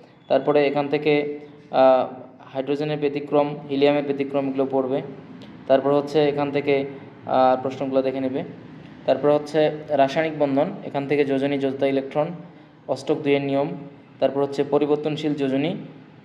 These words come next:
আর এখান থেকে বন্ধন জোড়, মুক্ত জোড়, পোলারিটি, আয়নিক বন্ধন, সমযোজী বন্ধন, এগুলো অবশ্যই দেখতে হবে, হান্ড্রেড পার্সেন্ট কমন পড়বে এখান থেকে।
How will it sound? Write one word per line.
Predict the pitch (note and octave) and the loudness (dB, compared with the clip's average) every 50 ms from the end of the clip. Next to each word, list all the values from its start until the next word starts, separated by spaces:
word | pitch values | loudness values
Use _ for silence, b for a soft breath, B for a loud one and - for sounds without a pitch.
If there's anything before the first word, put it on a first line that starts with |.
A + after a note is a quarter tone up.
| - - | -10 -2
আর | C#3+ C3 C3 C3 C3+ | 2 6 6 6 6
এখান | C#3 C#3 D3 C#3 | 4 2 0 0
থেকে | C#3+ D3+ C#3+ | 0 0 0
বন্ধন | C3+ C#3 C#3 C#3+ C#3+ C#3+ D3 C#3 | 0 0 0 0 0 0 -2 0
জোড়, | C#3 C#3+ C#3+ C#3+ | 0 0 0 0
মুক্ত | C3+ C3+ C3+ - C#3+ C#3 | -4 -8 -4 -4 -4 -2
জোড়, | C3+ C#3 C#3+ C#3+ D3 - | 2 2 2 2 0 0
পোলারিটি, | C#3+ C#3+ C#3 C#3 C#3 C#3 C#3 D3 D3+ D#3+ - B B B B B B B B - - | 2 4 6 4 4 2 -2 -4 -6 -6 -8 B B B B B B B B -12 -4
আয়নিক | C#3 C#3 C#3+ D3 D3+ D3+ D#3 | 0 0 2 2 0 0 0
বন্ধন, | D#3 D3+ D3+ D3 D#3 E3 F3 F3 E3+ - - - - - - - - - - | 0 0 0 0 -2 -2 -2 -6 -8 -12 -14 -18 -20 -20 -20 -20 -20 -20 -20
সমযোজী | - - D3+ D3 D3 D3 D3 C#3+ D3 D3 | -4 0 2 2 2 2 0 0 0 0
বন্ধন, | C#3 C#3 C#3 C#3 C#3 D3 D#3 D#3 | 2 2 0 0 0 0 0 -2
এগুলো | D#3 C3+ C3 C3+ C#3 | -2 0 2 2 2
অবশ্যই | C#3 C3+ - - D#3 D3+ | 2 0 -2 -2 -2 -2
দেখতে | D3 C#3 C#3 - C#3 | -2 -4 -2 0 0
হবে, | C#3 C3+ C#3 C#3+ | 0 0 0 -2
হান্ড্রেড | C#3+ C#3 C3+ C#3 C#3+ C#3 - | -4 -2 0 -2 0 0 -2
পার্সেন্ট | C#3 C3+ - D3 C3 | -8 -8 -8 -6 -4
কমন | C#3 C#3 C3+ C#3 C3+ | -2 -2 -2 -2 -2
পড়বে | C3+ C3+ C3 C3+ | -2 -2 -2 -2
এখান | C3 C3+ C3+ C3 | -2 -2 -4 -4
থেকে। | B2+ C3 C3 C#3+ | -4 -4 -4 -4